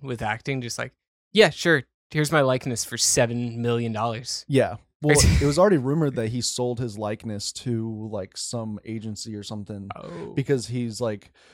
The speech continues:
Speaker 2: so that his family could keep making money off of him, like, his making mov-, like, him making movies, and, like, he's all, like, okay with it, I'm pretty sure. But
Speaker 1: Yeah.
Speaker 2: yeah, it's very interesting.
Speaker 1: Yeah, a lot of people get into, like, the morality of it. It's like, "Oh, should we be reviving him?" But I say if,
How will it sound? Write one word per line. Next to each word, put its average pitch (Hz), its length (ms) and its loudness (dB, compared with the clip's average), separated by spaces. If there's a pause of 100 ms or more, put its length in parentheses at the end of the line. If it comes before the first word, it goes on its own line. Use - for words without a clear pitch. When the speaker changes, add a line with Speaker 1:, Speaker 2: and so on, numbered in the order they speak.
(300)
Speaker 2:
so 135 220 2
that 123 160 4
his 120 420 -2 (280)
family 120 320 0
could 123 140 -12
keep 131 220 -4
making 113 320 -4
money 110 260 -4
off 101 200 -8
of 104 120 -16
him, 110 300 -6
like, 107 260 -6
his 113 380 -6
making 113 380 -4
mov-, 110 220 -6
like, 110 240 -6
him 123 120 -2
making 107 300 -6
movies, 101 560 -8 (400)
and, 120 240 -4
like, 131 300 -2 (320)
he's 151 240 4
all, 139 200 10
like, 113 240 -2
okay 120 280 -2
with - 160 0
it, 101 80 -4
I'm 101 100 -6
pretty 110 200 -10
sure. - 320 -10 (180)
But 107 180 -2 (300)
Speaker 1:
Yeah. 139 280 2
Speaker 2:
yeah, 107 80 0
it's 101 120 -10
very 113 240 -6
interesting. 104 500 -10
Speaker 1:
Yeah, 180 160 6
a - 20 -4
lot 175 140 -2
of 180 60 -6
people 185 180 -6
get 139 160 0
into, 131 220 0
like, 117 160 -2
the 120 80 -8
morality 104 640 -6
of 104 140 -10
it. - 100 -10
It's - 120 -14
like, - 140 -18
"Oh, 139 160 -10
should 131 240 -10
we 135 120 -6
be 131 140 -10
reviving 120 540 -6
him?" 110 180 -14
But 180 140 -6
I 220 80 -6
say 320 300 -10
if, 127 420 -8